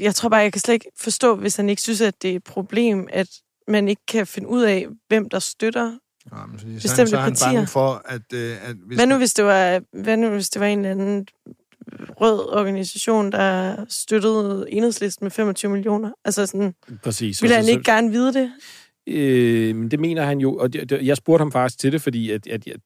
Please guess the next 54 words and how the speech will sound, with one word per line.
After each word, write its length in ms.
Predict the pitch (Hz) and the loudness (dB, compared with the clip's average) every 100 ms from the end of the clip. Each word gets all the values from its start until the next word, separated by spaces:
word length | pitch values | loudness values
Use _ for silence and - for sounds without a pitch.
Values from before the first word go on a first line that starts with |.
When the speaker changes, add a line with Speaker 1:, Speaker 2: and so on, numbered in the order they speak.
| - | -12
Speaker 3:
at, 140 | 120 - | -12 -12
at, 120 | 110 | -12
hvad 100 | - | -6
hedder 160 | 107 117 | -2 -2
det, 200 | 104 92 | -2 -6
der 100 | 110 | -6
er 100 | 113 | 0
jo 100 | 185 | 2
faktisk, 500 | 180 117 107 113 - _ | 2 -4 -4 -8 -10 _
øh, 200 | 117 101 98 | -10 -10 -10
han 160 | 113 117 | -12 -10
skriver 320 | - 190 196 131 | -2 0 0 0
selv 240 | - 180 - | -4 -4 -4
på 140 | 131 | -4
et 80 | 117 | -4
tidspunkt 440 | - 139 - 117 | -4 -4 -4 -6
i 40 | 107 | -4
et 60 | |
af 80 | 113 | -4
sine 220 | - 107 | -4 -6
tweets, 400 | 101 117 110 - - | -6 -4 -4 -4 -8
at, 180 | 101 - - - - _ _ | -10 -12 -20 -20 -20 _ _
at, 180 | 110 - | -8 -6
at, 120 | 113 104 | -8 -6
at 120 | 110 110 | -8 -6
når 60 | |
det 100 | 107 | -4
kommer 220 | 139 139 | -2 -2
til 120 | 120 117 | -2 -4
store 500 | - - 156 180 208 | -4 2 6 6 4
donationer, 560 | 143 117 110 131 110 98 | 2 -2 -2 -4 -4 -6
er 120 | 92 | -8
det 100 | 101 | -10
fint 220 | - 147 | -8 -6
nok, 180 | 117 104 | -4 -4
at 120 | 98 | -4
der 60 | 98 | -8
er, 300 | 92 87 92 - | -8 -8 -12 -12
øh, 120 | 98 92 | -12 -10
offentlig 340 | 90 107 120 90 | -8 -8 -8 -8
interesse 460 | 85 90 90 113 | -10 -12 -12 -10
i 100 | 82 | -12
det, 80 | 87 | -10
ikke? 140 | 104 131 | -10 -10
Men 80 | 120 | -8
der 60 | |
har 160 | 151 170 | -6 -6
vi 80 | 151 | -4
jo 80 | 135 | -6
også 140 | 139 | -6
reglerne, 320 | 139 131 120 | -8 -8 -12
som 140 | 113 120 | -12 -8
gør, 180 | 123 | -6
at, 140 | 127 | -6